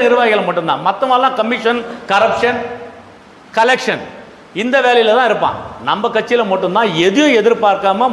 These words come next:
மக்களுக்காக மக்களுக்காக போராடக்கூடிய ஒரு குணம் படைத்தவர்கள் நம்முடைய கட்சியில இருக்கிறவங்க மட்டும்தான்.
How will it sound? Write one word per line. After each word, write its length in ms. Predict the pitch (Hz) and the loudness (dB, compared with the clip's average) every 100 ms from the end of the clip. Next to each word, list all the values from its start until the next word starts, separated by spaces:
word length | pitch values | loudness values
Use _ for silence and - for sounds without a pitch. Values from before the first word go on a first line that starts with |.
| 185 | 0
மக்களுக்காக 640 | 185 254 254 247 220 190 - - - - - - | 0 0 2 2 2 2 -2 -4 -10 -14 -16 -14
மக்களுக்காக 680 | 139 160 - 247 240 240 220 | -4 -4 2 0 2 2 2
போராடக்கூடிய 800 | - 196 247 240 233 233 220 214 | 2 2 4 4 2 0 -2 0
ஒரு 160 | 196 180 | 0 0
குணம் 260 | 196 262 240 | 0 0 2
படைத்தவர்கள் 600 | 220 214 208 202 294 - - - 160 | 0 2 2 4 2 2 -4 -6 -2
நம்முடைய 360 | 190 214 196 | -2 0 0
கட்சியில 320 | 190 190 220 | -2 -2 -2
இருக்கிறவங்க 360 | 196 165 160 143 | -2 -2 -4 -6
மட்டும்தான். 420 | 139 185 156 127 | -4 -4 -4 -6